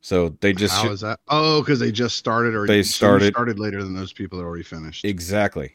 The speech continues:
Speaker 1: So, like, I have to check with
Speaker 2: Ah.
Speaker 1: other people. I haven't seen if they actually ever finished all the parts or not.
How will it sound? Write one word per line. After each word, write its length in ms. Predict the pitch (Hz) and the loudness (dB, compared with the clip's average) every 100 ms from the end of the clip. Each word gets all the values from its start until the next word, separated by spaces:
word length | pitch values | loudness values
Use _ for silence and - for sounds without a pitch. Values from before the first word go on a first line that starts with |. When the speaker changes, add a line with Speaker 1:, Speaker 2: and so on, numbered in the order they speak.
| - | -12
Speaker 1:
So, 320 | - 95 90 | -2 0 2
like, 260 | 87 78 _ - | 0 -2 _ -4
I 100 | 95 | 0
have 160 | 120 | 0
to 80 | 120 | -2
check 340 | 92 101 123 98 | -4 0 0 2
with 120 | 98 | 2
Speaker 2:
Ah. 20 | |
Speaker 1:
other 160 | 101 92 | 2 2
people. 320 | 107 95 85 | 0 0 2
I 100 | 87 | 2
haven't 180 | 98 95 | 2 -2
seen 340 | - 113 104 | -2 0 0
if 120 | 85 | 0
they 140 | 95 92 | 2 2
actually 400 | 90 - 92 85 | 2 0 -2 0
ever 260 | 92 85 | 0 -2
finished 400 | - 104 92 - - | -4 -2 -2 -6 -6
all 200 | 90 85 | -4 -2
the 80 | |
parts 300 | 80 90 82 | -2 -4 -4
or 80 | 76 | -8
not. 280 | 73 64 - | -8 -10 -14